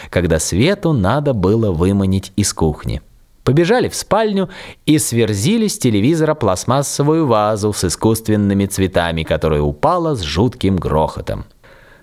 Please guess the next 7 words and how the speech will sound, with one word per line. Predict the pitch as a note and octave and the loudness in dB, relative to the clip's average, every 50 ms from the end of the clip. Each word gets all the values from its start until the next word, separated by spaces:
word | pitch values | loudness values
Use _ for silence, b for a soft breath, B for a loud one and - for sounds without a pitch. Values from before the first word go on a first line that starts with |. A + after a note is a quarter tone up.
| B - | B -4
Света, | - - B2+ F3 C4 D4 - - E3+ | -2 0 2 2 2 2 0 -2 0
как | - C#3 B2+ - | 0 0 0 0
обычно, | G#2+ F#2 F#2 B2 D#3 - - A#2+ G2+ | 0 0 2 0 0 0 0 -2 0
побежала | - G2+ E2+ F#2 F#2 F2 F#2+ F2+ F2 E2 D#2 | 0 0 0 0 0 2 2 0 0 0 0
на | D#2 D#2 D#2 | -2 -2 -2
шум, | - - - A#3+ C4+ C4+ B3+ - - | -2 0 2 2 2 0 -2 -8 -10
чтобы | - - - A#2 G#2+ G2+ G3+ | -8 -2 0 0 0 0 -2